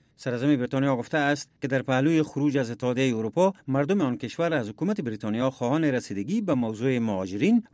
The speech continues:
و کارگران اروپایی در داخل آن کشور هستند. خانم می می‌گوید که در این دو مورد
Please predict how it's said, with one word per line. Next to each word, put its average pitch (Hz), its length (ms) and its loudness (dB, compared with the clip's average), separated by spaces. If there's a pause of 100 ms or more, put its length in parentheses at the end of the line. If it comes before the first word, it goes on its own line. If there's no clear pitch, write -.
و 117 200 -2
کارگران 113 540 -2
اروپایی 135 680 0
در 147 160 -2
داخل 107 360 -4
آن 110 180 -4
کشور 139 320 -4
هستند. 95 380 -6 (240)
خانم 220 260 0
می 190 180 2
می‌گوید 160 420 2 (320)
که 151 100 0
در 135 140 0
این 190 220 0
دو 117 120 -6
مورد 117 400 -4